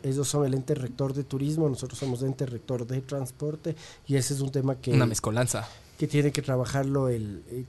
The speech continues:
Speaker 1: tenemos que trabajarlo conjuntamente con el Ministerio de, de, de Turismo.
Speaker 2: ¿Pero está en los planes o ahorita?
Speaker 1: Sí, es un proyecto del, de los muchos
Speaker 2: Archivado ahí.
Speaker 1: No, no, no, no,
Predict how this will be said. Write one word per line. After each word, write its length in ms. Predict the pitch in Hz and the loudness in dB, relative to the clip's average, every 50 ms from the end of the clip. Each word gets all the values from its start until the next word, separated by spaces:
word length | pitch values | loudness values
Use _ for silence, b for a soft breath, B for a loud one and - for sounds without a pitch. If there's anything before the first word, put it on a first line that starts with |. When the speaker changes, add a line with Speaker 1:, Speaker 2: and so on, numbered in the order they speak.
| - | -2
Speaker 1:
tenemos 300 | - 147 139 143 151 147 | 2 4 6 6 4 4
que 60 | - - | 2 2
trabajarlo 400 | 151 143 139 127 160 175 175 160 | 2 2 4 4 2 2 2 0
conjuntamente 560 | 160 156 147 175 170 170 170 175 175 180 170 | 0 -2 -2 0 2 4 4 4 4 4 2
con 80 | 170 | 2
el 80 | 165 165 | 4 4
Ministerio 500 | 165 165 165 156 - - 180 175 180 175 | 4 4 2 2 2 2 2 4 4 4
de, 340 | 165 160 156 147 147 - - - | 4 6 4 4 4 0 -4 -2
de, 180 | 143 143 143 139 139 | 0 0 0 0 0
de 120 | 139 139 | -2 -2
Turismo. 420 | 135 - 160 185 226 202 151 127 107 - - - - - - - - | 0 0 0 0 0 -2 -2 -4 -6 -8 -12 -20 -20 -20 -20 0 4
Speaker 2:
¿Pero 160 | 131 123 120 | 6 6 6
está 260 | - - 123 131 135 | 6 6 8 8 8
en 60 | 127 123 | 8 6
los 100 | 123 - | 4 4
planes 340 | - 123 147 180 196 190 143 117 | 4 4 6 6 6 4 6 6
o 380 | 120 113 110 110 104 98 98 - - - | 6 6 6 6 4 2 -2 -6 -8 -6
ahorita? 640 | - 107 104 104 107 - 104 104 98 78 92 107 - - - - - - - - - - - | -2 0 0 0 0 0 0 -2 -2 -2 -4 -6 -10 -14 -20 -20 -20 -20 -20 -20 -18 -12 -8
Speaker 1:
Sí, 340 | - - - - 262 269 269 | -6 -2 0 2 4 4 6
es 160 | 240 202 170 | 6 6 6
un 200 | 170 165 160 151 | 6 6 6 6
proyecto 480 | - 156 151 143 147 147 143 - 165 147 | 6 4 6 6 6 4 4 4 2 4
del, 280 | 143 139 127 120 113 127 135 - | 4 2 2 0 -4 -8 -8 -2
de 100 | - 135 | 0 2
los 240 | 135 131 131 131 127 | 2 2 2 0 2
muchos 180 | 131 135 139 139 | 2 4 6 8
Speaker 2:
Archivado 500 | 127 127 - - 123 113 113 123 120 110 | 6 6 10 10 12 12 12 12 12 10
ahí. 180 | 107 143 113 - | 10 10 10 10
Speaker 1:
No, 100 | 190 214 | 12 12
no, 120 | - 214 | 12 12
no, 160 | 208 208 196 | 12 10 10
no, 160 | 185 180 160 | 10 10 8